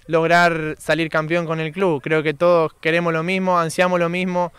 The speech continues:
Hace muchos años que venimos cerca, por ahí no se nos da y bueno, por ahí... Eh, todos hicimos un esfuerzo, porque la verdad hicimos un esfuerzo para poder quedarnos acá y con el mismo objetivo de tratar de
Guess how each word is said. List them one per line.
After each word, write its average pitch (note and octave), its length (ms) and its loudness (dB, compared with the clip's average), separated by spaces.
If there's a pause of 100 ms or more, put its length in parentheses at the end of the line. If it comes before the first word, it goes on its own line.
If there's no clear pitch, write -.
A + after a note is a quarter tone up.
(200)
Hace E3 240 -2
muchos F3 280 -2
años F#3 200 0
que E3 100 0
venimos E3+ 380 -2
cerca, G3 440 2 (440)
por D#3 120 2
ahí D#3+ 140 4
no F3+ 100 -2
se E3+ 140 -4
nos E3 140 -2
da F#3 200 2
y F#3 60 0
bueno, D#3+ 340 -2
por D3+ 140 -2
ahí... D#3+ 540 -2 (640)
Eh, D3+ 260 0
todos F#3+ 260 6
hicimos F#3 280 -2
un F3+ 60 -2
esfuerzo, F#3 440 0
porque D3+ 260 -2
la D#3 100 2
verdad D#3+ 160 2
hicimos E3+ 240 -4
un E3 60 -4
esfuerzo E3+ 340 -4
para D#3 200 -2
poder D#3+ 260 0
quedarnos E3 340 0
acá G3 380 2 (640)
y D3+ 840 -4
con E3 180 -4
el F3+ 40 0
mismo G3 180 0
objetivo F#3+ 440 0
de D3+ 400 0
tratar E3 360 -4
de D3+ 440 -2